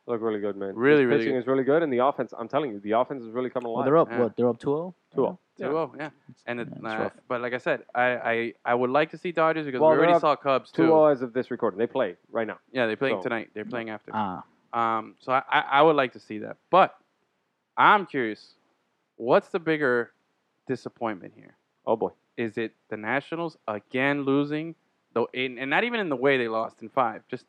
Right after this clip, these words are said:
Speaker 2: again losing.
Speaker 1: Yep.
Speaker 2: Or Cleveland
Speaker 1: I
Speaker 2: losing again after, you know.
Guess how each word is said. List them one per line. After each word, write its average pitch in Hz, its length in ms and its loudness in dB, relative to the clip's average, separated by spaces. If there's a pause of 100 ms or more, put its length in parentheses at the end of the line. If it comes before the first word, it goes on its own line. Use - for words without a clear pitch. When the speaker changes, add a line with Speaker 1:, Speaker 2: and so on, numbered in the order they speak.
Speaker 2:
again 135 540 -4
losing. 120 640 -2
Speaker 1:
Yep. - 140 -12 (480)
Speaker 2:
Or 143 540 6 (120)
Cleveland 117 760 -4 (560)
Speaker 1:
I 127 200 2
Speaker 2:
losing 127 760 0 (140)
again 123 500 -4
after, 117 600 -2 (140)
you 131 120 -6
know. 107 240 -6